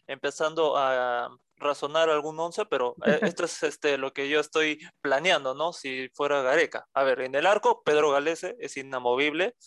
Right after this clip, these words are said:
Speaker 1: eso sí, está confirmado. Defensa, a ver, mm, yo me la voy a jugar esta vez por Aldo Corso, en, en la derecha.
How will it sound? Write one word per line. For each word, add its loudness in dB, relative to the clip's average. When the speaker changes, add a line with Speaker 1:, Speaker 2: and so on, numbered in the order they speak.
Speaker 1:
eso -4
sí, -2
está 0
confirmado. 2
Defensa, 0
a 2
ver, 0
mm, -16
yo 2
me 2
la 6
voy 4
a 2
jugar 2
esta 0
vez 2
por 2
Aldo 0
Corso, -4
en, -12
en -6
la 2
derecha. -2